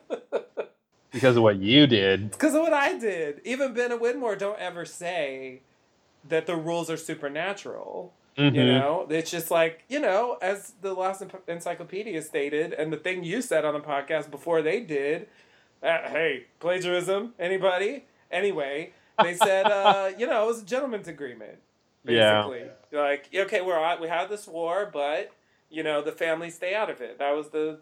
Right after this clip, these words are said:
Speaker 2: that was the deal, you know? And that's, like, totally, you know,
Speaker 1: Yeah.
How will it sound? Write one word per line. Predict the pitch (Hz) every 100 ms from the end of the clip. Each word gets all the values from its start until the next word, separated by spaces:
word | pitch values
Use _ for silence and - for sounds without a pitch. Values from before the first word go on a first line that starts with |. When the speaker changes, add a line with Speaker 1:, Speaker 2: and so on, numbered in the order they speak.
| _
Speaker 2:
that | 143 147
was | 160 160
the |
deal, | 175 233 123 127 139 -
you | 147
know? | 151 175
And | 175
that's, | 180 226
like, | 233 - - _ _ _ _ _
totally, | - 190 202 196 202 202 180 160 -
you | 220
know, | 190
Speaker 1:
Yeah. | 151 143 127